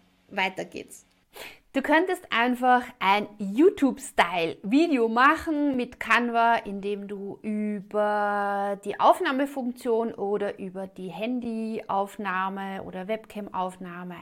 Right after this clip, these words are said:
ein Video importierst und dann nachbearbeitest im Video-Style. Du kannst dich aber auch gar nicht zeigen auf Video und, äh, einfach die, äh, Videos nehmen, die von Canva da sind und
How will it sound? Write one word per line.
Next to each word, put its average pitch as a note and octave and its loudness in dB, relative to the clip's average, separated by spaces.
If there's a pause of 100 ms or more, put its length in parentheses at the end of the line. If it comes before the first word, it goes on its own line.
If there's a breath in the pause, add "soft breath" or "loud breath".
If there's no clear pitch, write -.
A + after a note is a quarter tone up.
(120)
ein F3+ -12
Video C4+ 0
importierst B3+ -6 (320 loud breath)
und G#3 -2
dann F#3+ -6 (140)
nachbearbeitest F#3 -4
im F3+ -10
Video-Style. G#3+ 0 (420 loud breath)
Du E3+ 0
kannst E4 4
dich F#4+ 6
aber C4+ 4
auch - -2
gar B3 4 (100)
nicht - 0
zeigen E3+ -2
auf G3 -4
Video G#3+ 4
und, G#3 -2
äh, F#3+ -2
einfach C4 0 (160)
die, G#3+ -6 (140)
äh, G3 -4
Videos A3 0
nehmen, F#3+ -8
die G3 -12
von F#3+ -14
Canva F#3+ -8
da G#3 0
sind A#3 -6 (540 loud breath)
und G3+ -4